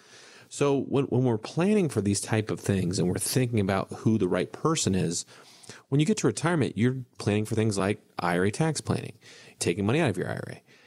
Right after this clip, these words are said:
You're thinking about long-term care events. You know, you're thinking about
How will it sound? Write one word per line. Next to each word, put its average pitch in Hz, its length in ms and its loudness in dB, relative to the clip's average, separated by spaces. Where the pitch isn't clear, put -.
You're 98 140 0
thinking 98 240 0
about 95 340 0
long-term 98 340 0
care 165 220 2
events. - 420 -8
You 92 100 -2
know, 82 100 2
you're 85 160 2
thinking 107 320 -2
about 101 380 -2